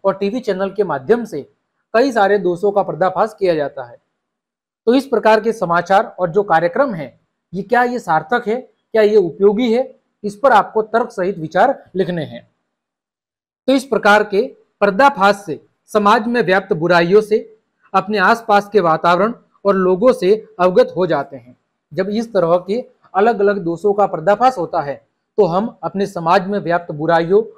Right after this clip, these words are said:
कुरीतियों, अपने आसपास के वातावरण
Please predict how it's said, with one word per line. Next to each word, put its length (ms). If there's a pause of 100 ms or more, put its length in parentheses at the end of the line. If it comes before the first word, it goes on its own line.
(160)
कुरीतियों, 540 (440)
अपने 240
आसपास 580
के 60
वातावरण 540